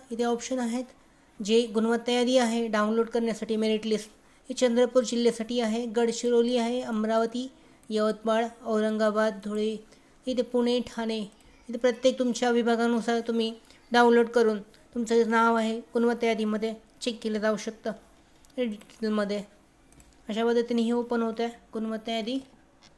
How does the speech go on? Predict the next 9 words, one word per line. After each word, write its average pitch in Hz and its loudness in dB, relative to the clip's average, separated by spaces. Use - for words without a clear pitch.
इथे 202 -8
पाहिली 214 0
जाऊ 226 0
शकते. - -6
त्याच 226 4
पद्धतीने 233 2
दिलेलं 208 0
आलेलं 202 0
आहे, 202 -4